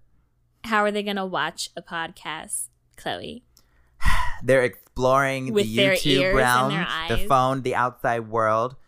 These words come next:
Speaker 2: So y-, what you're describing is exploration. It's just not, you know, physically walking around. You're just on your phone. So
Speaker 1: So
Speaker 2: explo-
Speaker 1: you're saying you can't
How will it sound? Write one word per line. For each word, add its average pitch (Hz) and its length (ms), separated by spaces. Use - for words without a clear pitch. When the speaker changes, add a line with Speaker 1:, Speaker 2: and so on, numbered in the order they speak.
Speaker 2:
So - 120
y-, 185 80
what 165 200
you're 208 100
describing 165 560
is 135 280
exploration. 139 800
It's 113 120
just 123 200
not, 110 320
you 127 100
know, 101 200
physically 127 520
walking 110 440
around. 104 460
You're 95 120
just 101 180
on 104 100
your 98 120
phone. 117 300
So 107 100
Speaker 1:
So 95 60
Speaker 2:
explo- 202 280
Speaker 1:
you're 214 120
saying 214 360
you 214 100
can't 190 420